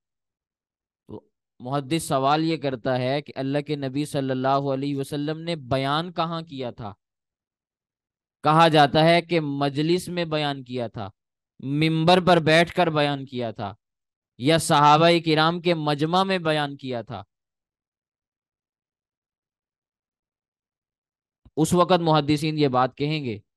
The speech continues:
कि इस सिलसिले में औरत की रिवायत का एतबार नहीं होगा, मर्द की रिवायत का एतबार होगा, क्योंकि मर्द मजलिस में मौजूद है, औरत तो गैर हाजिर है।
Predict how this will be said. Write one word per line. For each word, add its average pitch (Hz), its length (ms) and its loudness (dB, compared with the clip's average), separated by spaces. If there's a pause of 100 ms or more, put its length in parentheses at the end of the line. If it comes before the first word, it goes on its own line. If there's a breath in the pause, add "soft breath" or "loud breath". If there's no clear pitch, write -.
(840)
कि 120 80 -6
इस 170 200 0
सिलसिले 143 560 2
में 175 320 -2 (300)
औरत 160 440 2
की 180 120 0
रिवायत 147 460 2
का 156 120 -2
एतबार 135 540 -2
नहीं 156 260 -10
होगा, 127 520 -4 (640)
मर्द 180 380 0
की 180 140 0
रिवायत 147 480 0
का 151 120 -4
एतबार 123 440 -4
होगा, 120 320 -6
क्योंकि 143 360 -10
मर्द 139 380 -4
मजलिस 147 480 -6
में 175 140 -6
मौजूद 165 460 -6
है, 175 80 -2
औरत 127 340 -6
तो 156 140 -8
गैर 190 180 0
हाजिर 160 260 -4
है। 143 140 -10